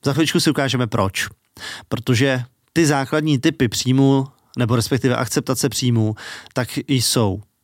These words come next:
buď normálně klasicky paušální výdaje, čtyřicet, šedesát nebo osmdesát procent. Pak tady máme teda někoho, kdo může vést, eh,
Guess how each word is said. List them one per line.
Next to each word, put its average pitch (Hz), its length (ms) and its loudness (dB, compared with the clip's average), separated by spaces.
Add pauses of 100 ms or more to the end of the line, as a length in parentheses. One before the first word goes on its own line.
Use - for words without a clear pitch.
(160)
buď 127 160 4
normálně 135 460 0
klasicky 123 580 -2 (220)
paušální 120 520 0
výdaje, 113 440 0 (440)
čtyřicet, 117 480 0
šedesát 104 500 0
nebo 104 160 -2
osmdesát 107 540 -4
procent. 135 540 -4 (720)
Pak 120 200 -2
tady 127 180 0
máme 120 320 2
teda 120 280 0 (500)
někoho, 123 380 2
kdo 120 160 4
může 120 260 2
vést, 113 380 -2
eh, 113 40 2